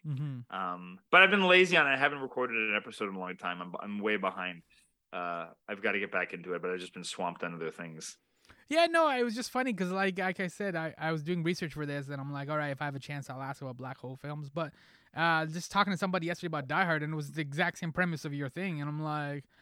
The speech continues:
Speaker 1: I, that's what I would've told him. I'm like, "There's no need for you to watch Die Hard now, like, this we-, like, in twenty twenty-two, like, in November twenty twenty-two.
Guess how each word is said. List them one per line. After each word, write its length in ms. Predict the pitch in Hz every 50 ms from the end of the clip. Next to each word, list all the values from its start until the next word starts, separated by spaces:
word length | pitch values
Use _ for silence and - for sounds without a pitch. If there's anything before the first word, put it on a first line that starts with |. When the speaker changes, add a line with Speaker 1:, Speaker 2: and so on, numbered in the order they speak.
| - - - - _ -
Speaker 1:
I, 140 | - 170 190
that's 200 | 190 202 208 -
what 60 | 214
I 40 | 220
would've 200 | 214 214 208 185
told 260 | - 185 196 214 190
him. 80 | 190 175
I'm 120 | 165 170
like, 200 | 170 175 170 -
"There's 160 | - 190 175
no 120 | 175 208 220
need 160 | 214 214 196
for 80 | - 190
you 80 | 185 175
to 60 | 180
watch 180 | 180 180 160 135
Die 160 | 147 170 180
Hard 220 | 147 170 165 147
now, 260 | 147 160 165 151 143 131
like, 460 | 127 127 131 135 135 131 131 131 127
this 220 | 135 147 135 - 147
we-, 140 | 147 151
like, 200 | - 156 151 135
in 100 | 143 143
twenty 260 | 135 - 165 165 160 147
twenty-two, 440 | - 165 151 143 131 - 151 143
like, 160 | 135 131 127 131
in 80 | 135
November 380 | 135 131 135 143 139 139 139 131
twenty 220 | - 151 143 139 131
twenty-two. 320 | - 139 135 131 - 135